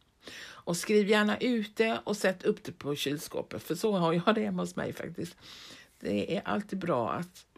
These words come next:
påminna sig om hur det kan vara och vad som blir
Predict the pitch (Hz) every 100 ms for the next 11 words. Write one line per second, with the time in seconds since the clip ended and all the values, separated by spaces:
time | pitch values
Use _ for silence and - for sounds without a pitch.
0 | - - 254 190 80 71 - 90 - -
1 | - 110 - - - - - _ - 208
2 | 170 139 117 - _ _ - - 214 147
3 | 110 - 147 67 57 - 151 - - -
4 | - - 156 151 113 123 - 82